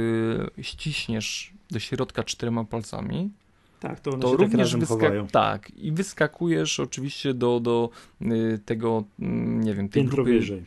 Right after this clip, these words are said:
Speaker 1: piętro wyżej, tak.
Speaker 2: Ale to już było na poprzednim I O S-ie.
Speaker 1: Było,
Speaker 2: To było
Speaker 1: no,
Speaker 2: od
Speaker 1: ale
Speaker 2: początku.
Speaker 1: nie wi-, nie widzę, nie widzę, y, dlaczego,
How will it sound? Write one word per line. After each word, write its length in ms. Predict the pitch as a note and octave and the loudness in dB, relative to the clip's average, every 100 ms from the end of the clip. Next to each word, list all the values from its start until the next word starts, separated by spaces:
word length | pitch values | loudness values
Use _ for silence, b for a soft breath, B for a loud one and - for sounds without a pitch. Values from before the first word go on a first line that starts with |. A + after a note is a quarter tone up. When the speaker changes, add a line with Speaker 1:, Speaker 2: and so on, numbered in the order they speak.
| - - | -14 -2
Speaker 1:
piętro 320 | C3+ A#2 A#2 | -2 0 -2
wyżej, 360 | A2 G#2 - | -2 -4 -6
tak. 200 | - - - | -10 -12 -4
Speaker 2:
Ale 120 | C#3 | 0
to 100 | C#3+ | 2
już 120 | D3+ | 2
było 480 | C#3 D#3 D3 C#3 C3+ | 2 4 6 4 2
na 120 | B2+ | -2
poprzednim 460 | A#2+ C3 - A2 G2+ F#2+ | -6 -8 -6 -4 -4 -4
I 40 | |
O 120 | F#2 F2 | -6 -8
S-ie. 220 | - - | -12 -16
Speaker 1:
Było, 320 | - D#3+ B2 G2 | -8 0 2 4
Speaker 2:
To 80 | - | 4
było 160 | D3+ | 4
Speaker 1:
no, 60 | C#3 | 4
Speaker 2:
od 80 | D3+ | 2
Speaker 1:
ale 80 | E3 | 0
Speaker 2:
początku. 260 | E3+ F3+ | 2 4
Speaker 1:
nie 140 | E3+ E3+ | 4 4
wi-, 160 | E3+ | 0
nie 200 | - C#3+ | -2 -2
widzę, 340 | D#3+ E3 D#3+ D#3 | -2 -4 -4 -4
nie 160 | D3 | -2
widzę, 560 | C#3+ D#3 D#3 D3 C#3+ C#3+ | -4 -6 -4 -2 0 -2
y, 40 | - B2 B2 B2 B2 | -2 -2 -2 -2 -4
dlaczego, 880 | B2+ A2+ A#2+ - - A2 G2+ A#2 F#3 | -6 0 0 0 -2 -2 0 0 -2